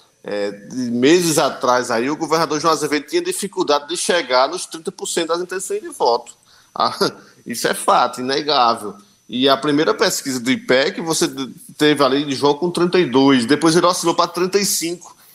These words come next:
dentro da margem de erro da pesquisa, que é de três pontos percentuais para cima ou para baixo. Ou seja, eu sinceramente não vejo nenhuma possibilidade, nenhuma racionalidade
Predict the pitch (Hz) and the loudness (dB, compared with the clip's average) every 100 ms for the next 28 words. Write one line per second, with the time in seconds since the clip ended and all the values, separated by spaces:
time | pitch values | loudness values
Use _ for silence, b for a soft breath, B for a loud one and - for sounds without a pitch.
0 | b - 147 196 226 349 349 285 196 147 | b -20 2 2 2 -2 -4 0 0 2
1 | 139 151 175 165 143 131 127 143 147 147 | 2 4 2 -4 -8 -6 -4 -2 -2 -2
2 | 151 147 - 139 151 170 175 139 131 139 | -4 -6 -2 -2 -2 -4 0 0 0 -2
3 | - - 151 - 156 - 147 151 160 - | -2 -2 -8 -2 -2 -2 -2 0 0 -4
4 | - _ 165 156 156 - 147 165 - 196 | -20 _ 0 0 0 0 -2 0 2 2
5 | 123 117 117 - - _ _ _ _ 165 | 4 2 2 -6 -18 _ _ _ _ -4
6 | 175 160 139 117 98 - _ _ _ _ | 2 4 4 0 -6 -10 _ _ _ _
7 | _ _ - 139 - 175 175 180 - 175 | _ _ -6 -2 2 2 2 -2 -2 0
8 | 165 143 143 180 160 117 139 156 170 151 | 2 0 2 2 2 4 6 6 4 2
9 | 120 120 160 147 147 180 - 147 - 139 | 2 4 4 6 6 4 2 0 0 -6
10 | 120 123 104 104 107 113 123 156 175 165 | -8 -10 0 4 4 2 -2 0 2 2
11 | 165 - 185 160 160 160 127 117 113 117 | 0 0 0 2 2 0 -2 2 4 2
12 | 123 | -2